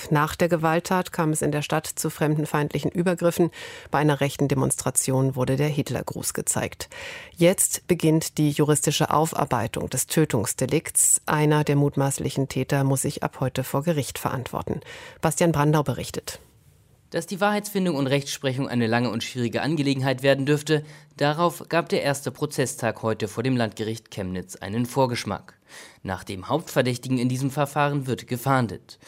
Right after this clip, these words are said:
Speaker 2: Am Nachmittag vernahm das Gericht den ersten Zeugen, der gleichzeitig auch Nebenkläger ist. Auch er war an dem Abend im August durch einen Messerstich verletzt worden. In der Vernehmung war er unsicher,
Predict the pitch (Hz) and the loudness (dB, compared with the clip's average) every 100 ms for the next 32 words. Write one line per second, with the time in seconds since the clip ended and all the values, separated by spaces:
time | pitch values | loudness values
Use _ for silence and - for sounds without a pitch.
0 | - - - 98 98 101 113 117 107 110 | -20 -20 -10 -6 -4 -2 -2 -2 -2 -4
1 | - 110 113 113 - 120 131 131 113 127 | -2 -2 -2 -2 -4 -4 -4 -4 -2 -2
2 | - 139 - 156 156 175 - _ 160 160 | -4 -6 0 0 2 -2 -6 _ -2 -2
3 | 120 107 98 - 104 95 98 - 123 123 | 0 -2 -4 -6 -8 -6 -12 -8 -4 0
4 | 135 139 120 117 104 98 95 87 - - | 0 0 -2 -2 -2 -2 -4 -6 -12 -20
5 | _ - - - 98 92 - 113 107 104 | _ -20 -20 -6 -4 -4 -6 -2 0 0
6 | 110 113 113 110 117 120 139 131 131 131 | 0 0 0 0 -2 -2 -4 -4 -4 -4
7 | - 143 127 139 147 123 107 101 - 87 | -6 -8 -4 -2 0 0 0 -6 -8 -12
8 | - - 120 123 - 107 98 92 98 _ | -16 -6 -2 -2 -4 -6 -6 -6 -14 _
9 | _ - - _ - 98 98 95 104 110 | _ -20 -20 _ -10 -6 -4 -4 -2 2
10 | 131 127 117 120 123 175 160 151 160 | 2 2 2 0 0 0 0 0 0